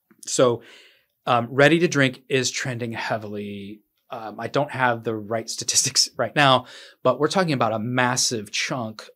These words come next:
of the industry, the spirits industry. They're talking about twenty plus percent, um, by twenty twenty-seven. So that's no joke. And I will tell you, just in general, spirits are trending up. And so if you look at beer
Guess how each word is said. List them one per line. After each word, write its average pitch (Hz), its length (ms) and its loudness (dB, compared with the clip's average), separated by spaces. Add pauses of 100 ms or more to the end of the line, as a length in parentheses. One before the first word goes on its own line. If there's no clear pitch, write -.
(140)
of 110 600 -6
the 113 220 -10
industry, 120 520 -4
the 104 80 -16
spirits 120 320 -4
industry. 117 300 -6
They're 104 80 -8
talking 120 180 -12
about - 160 -18
twenty 110 400 -12
plus 107 240 -14
percent, 139 520 -8 (440)
um, 107 380 -8
by 101 360 -8
twenty 110 240 -12
twenty-seven. 98 580 -10 (280)
So 120 160 -4
that's 170 240 -2
no 262 140 -2
joke. - 500 0 (380)
And 127 340 0
I 165 140 4
will 233 100 4
tell 160 160 0
you, 113 80 -2
just 123 160 -4
in 117 60 -10
general, 131 500 -2 (240)
spirits 160 560 4
are 123 40 -8
trending 110 420 -8 (160)
up. - 260 -8 (460)
And 123 120 -6
so 131 220 0
if 117 140 -6
you 131 100 -2
look 156 200 2
at 139 180 -2 (420)
beer 123 560 2